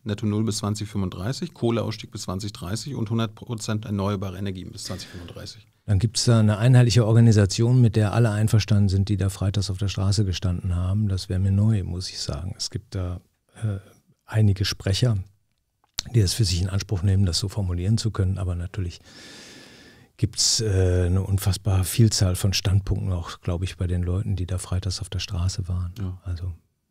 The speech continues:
Speaker 2: genauso wie bei uns früher auch, ist ja auch klar.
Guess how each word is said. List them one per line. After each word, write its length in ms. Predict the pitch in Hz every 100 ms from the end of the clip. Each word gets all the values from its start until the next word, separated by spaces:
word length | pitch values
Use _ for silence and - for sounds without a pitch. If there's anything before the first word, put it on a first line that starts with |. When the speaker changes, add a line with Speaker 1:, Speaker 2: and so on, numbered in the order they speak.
| _
Speaker 2:
genauso 380 | - 87 87 90
wie 60 | 80
bei 120 | 82
uns 200 | 82 82
früher 380 | - - 87 -
auch, 240 | - -
ist 200 | 156 113
ja 100 | 95
auch 160 | 82 -
klar. 300 | - 92 90